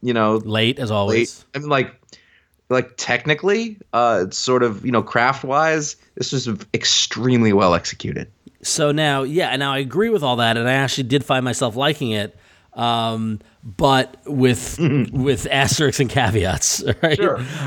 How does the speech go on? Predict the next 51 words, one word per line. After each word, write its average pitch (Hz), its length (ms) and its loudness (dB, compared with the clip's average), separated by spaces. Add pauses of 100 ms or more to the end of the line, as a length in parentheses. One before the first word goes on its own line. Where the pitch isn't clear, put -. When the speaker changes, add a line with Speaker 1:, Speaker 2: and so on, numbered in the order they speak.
Speaker 2:
Um, 139 460 0
so 170 180 -2
first 208 320 -2
off, 175 160 0
like, 143 240 0
there's, 143 360 -4
a-, 143 240 2
aside 170 360 0
from 147 140 0
it 123 80 0
being 123 160 2
The 120 80 0
Button, 120 320 -2
and 113 160 -2
say 151 160 0
what 151 100 0
you 131 120 2
will 127 200 2
about 117 220 0
Watchmen 113 400 0
and 113 100 -4
D 113 140 -2
C 113 240 -2
or - 20 -2
anything 107 240 -6
like 107 200 -4
this, 104 320 -2 (480)
um, 113 520 -2 (340)
I 131 120 2
think 185 240 -2
that 170 100 0
Tom 160 240 0
King 147 260 0
did 131 220 0
do 139 140 2
a 131 60 2
great 120 200 2
job 107 240 0
on 101 80 -2
the 101 100 -6
script. - 280 -6
I 101 80 -2
think 110 160 -4
it's 110 140 -6
great, 98 300 -4
you 107 100 -6
know. 95 200 -4 (420)
Um, 117 460 0
I - 80 2
think 139 220 -2
it's - 420 -6